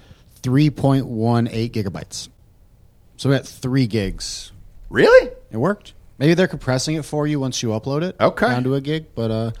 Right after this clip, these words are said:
Speaker 1: seems to look pretty good.
Speaker 2: I'll try, hey, we'll try it again after the show then. Maybe I won't shit on 'em real quick. Uh, but we'll see what happens.
Speaker 1: Are you
Speaker 2: E-, either
Speaker 1: threading
Speaker 2: way,
Speaker 1: it?
Speaker 2: no, I'm not.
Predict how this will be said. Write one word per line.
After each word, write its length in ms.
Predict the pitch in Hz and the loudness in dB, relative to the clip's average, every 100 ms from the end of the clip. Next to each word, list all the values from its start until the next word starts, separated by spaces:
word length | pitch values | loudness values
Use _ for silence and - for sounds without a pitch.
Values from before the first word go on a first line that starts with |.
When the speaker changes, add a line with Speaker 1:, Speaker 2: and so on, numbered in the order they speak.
| - - | -16 -12
Speaker 1:
seems 220 | - 180 | -4 0
to 40 | 151 | 2
look 140 | 156 | 2
pretty 160 | - 139 | 0 0
good. 180 | 143 185 - | 0 0 0
Speaker 2:
I'll 100 | 131 | 0
try, 320 | - 123 160 | 2 4 4
hey, 60 | |
we'll 160 | 151 139 | 4 -2
try 220 | - 165 | 2 2
it 60 | 165 | 4
again 180 | 160 160 | 0 -2
after 200 | 160 156 | -4 -6
the 80 | |
show 240 | 139 165 165 | -4 -2 -2
then. 220 | 156 139 | -4 -8
Maybe 180 | 135 143 | -6 -4
I 40 | |
won't 200 | 143 147 | -4 -6
shit 180 | - 113 | -6 -4
on 120 | 104 | -4
'em 80 | 101 | -4
real 100 | 101 | -8
quick. 320 | - 104 - - - - - - - - | -6 -6 -8 -20 -20 -20 -20 -20 -20 -10
Uh, 220 | 107 110 | -4 2
but 100 | 117 | 4
we'll 80 | 151 | 4
see 160 | - 185 | 4 4
what 100 | 165 | 6
happens. 440 | 165 165 131 - - - - | 6 4 0 -4 -14 -14 2
Speaker 1:
Are 80 | 175 | 4
you 60 | |
Speaker 2:
E-, 20 | |
either 80 | - | 4
Speaker 1:
threading 240 | 156 156 170 | 4 6 8
Speaker 2:
way, 180 | 170 151 | 8 4
Speaker 1:
it? 160 | - - | -2 2
Speaker 2:
no, 180 | 135 127 | 6 6
I'm 60 | |
not. 320 | 123 92 - | 4 0 -4